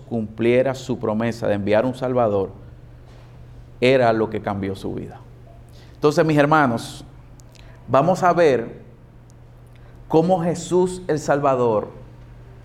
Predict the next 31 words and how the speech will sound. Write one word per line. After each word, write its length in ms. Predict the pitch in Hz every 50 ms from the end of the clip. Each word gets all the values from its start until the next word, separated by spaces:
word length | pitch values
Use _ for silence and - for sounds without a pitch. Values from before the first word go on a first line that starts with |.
| - - -
es 100 | 127 131
nuestra 300 | 139 139 139 139 143 135
esperanza 640 | 135 139 147 127 127 127 120 110 - - 101 92 - - - - - - - - - - - - - - - - - -
en 100 | 113 113
nuestra 280 | 113 110 - 113 107 113
vida 240 | 131 151 175 170
presente 640 | 175 196 190 - - 160 127 107 101 107 101 98 101 - - - -
como 160 | - 107 104
en 40 | 104
nuestra 260 | 101 107 - 98 98
vida 220 | 98 104 104 107 104
futura. 420 | - 110 104 - 92 90 - - - - - - - - - -
Y 100 | - 117
en 100 | 123 120
primer 260 | 120 120 120 143 156
lugar, 400 | 175 175 170 175 165 147 135 123
lo 100 | 120 117
que 100 | 113 120
nosotros 380 | 113 117 117 147 147 151 165 160
vamos 240 | 160 165 165 160 165
a 80 | 156
ver 320 | 147 143 131 117 107 107 127 - - - - - - - - - - - - - -
es 140 | 156 143 160
que 180 | 156 165 165
Jesús 720 | 139 151 139 131 - - - 180 180 190 190 180 185 - -
es 220 | 143 147 143 -
un 100 | 170 165
Salvador 720 | 160 - 180 160 165 160 160 151 139 131 120 110 107 110 -
que 140 | - 127 120
trae 360 | 120 127 135 139 151 165 165
esperanza 720 | 180 170 - - 170 156 131 104 101 98 - - 104 101